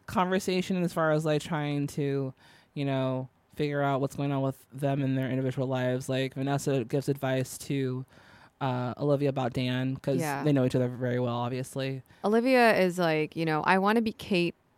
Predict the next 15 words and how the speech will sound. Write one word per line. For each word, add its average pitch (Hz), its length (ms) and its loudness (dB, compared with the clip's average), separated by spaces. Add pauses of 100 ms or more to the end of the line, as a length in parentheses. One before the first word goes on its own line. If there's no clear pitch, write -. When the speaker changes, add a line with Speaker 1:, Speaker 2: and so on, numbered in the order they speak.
(140)
Speaker 2:
for 175 140 0
Dan, 156 400 -2
but 151 100 -2
also 165 320 -4
I'm 151 120 -2
Olivia 156 640 -4 (340)
because, 151 560 -4
you 156 80 -4
know, 151 80 -2
I 160 60 -2
can't, 156 320 -4
I - 60 -8
can't 156 180 -6
be 151 80 -6
both." 117 320 -6